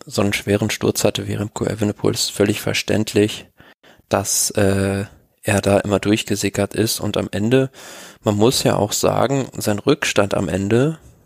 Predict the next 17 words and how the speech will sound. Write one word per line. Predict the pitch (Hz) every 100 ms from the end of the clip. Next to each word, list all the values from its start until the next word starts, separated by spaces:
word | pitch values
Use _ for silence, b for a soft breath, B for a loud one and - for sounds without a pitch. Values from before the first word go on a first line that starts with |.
| _ -
ähm, | 107 101 104 117
war | - 107
nicht | 104 123 -
so | 120 123
viel, | 139 - 127 113
wie | 120
ich's | - -
zwischendurch | - 113 - 117 107
befürchtet | - - 135 - -
hatte, | 95 98
weil | 98 104 101
dann | - 117
gab's | 113 - -
ja |
irgendwann | 113 - 104
den | 101
Punkt, | - 110 123 170 - -